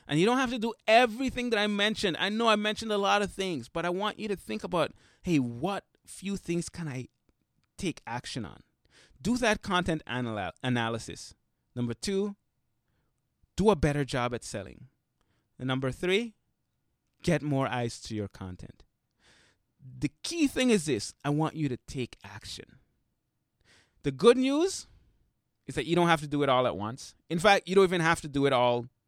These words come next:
ever. But if there's, if there are one or two things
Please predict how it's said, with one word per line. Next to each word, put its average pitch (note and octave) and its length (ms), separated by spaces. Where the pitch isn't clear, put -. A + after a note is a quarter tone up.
ever. B2 360
But F3+ 160
if F3 120
there's, F#3+ 320
if F3+ 100
there G3+ 140
are F#3 40
one G#3 260
or D4+ 80
two B3+ 280
things D#3+ 720